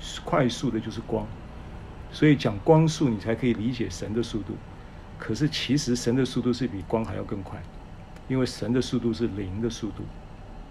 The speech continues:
灵的速度，灵的速度比光的速度更快的。所以神的行动是快的，重点不在于三年、五年，过去的三年、五年怎么样，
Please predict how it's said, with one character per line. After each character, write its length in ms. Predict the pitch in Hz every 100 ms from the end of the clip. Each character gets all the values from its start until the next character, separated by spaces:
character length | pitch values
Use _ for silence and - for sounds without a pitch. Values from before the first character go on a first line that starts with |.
| - - - -
灵 280 | 113 104 120
的 80 | 135
速 200 | - 113
度， 160 | 95 107 - - - - -
灵 220 | 110 127
的 100 | 135
速 160 | - 123
度 120 | 120
比 140 | 98 92 -
光 160 | 123
的 80 | 120
速 140 | - 113
度 100 | 107
更 120 | 113 98
快 180 | -
的。 80 | 110 - - - - - - - - - - - - - - -
所 140 | 147
以 40 |
神 240 | 131 120 127
的 160 | 139
行 300 | 117 - 110
动 160 | 135 120
是 100 | 120
快 180 | - 110
的， 60 | 82 - - - - - - - - -
重 200 | 185 135
点 180 | 110 95
不 100 | 127
在 240 | 120 147 117
于 280 | 101 101 113 - - - - -
三 220 | - 143
年、 180 | 143 120
五 120 | 110
年， 200 | 101 101 107 -
过 160 | 160
去 120 | 123 131
的 100 | 113
三 180 | 127
年、 120 | 123 110
五 80 |
年 240 | 101 98 107
怎 140 | 117
么 80 | 92
样， 180 | 107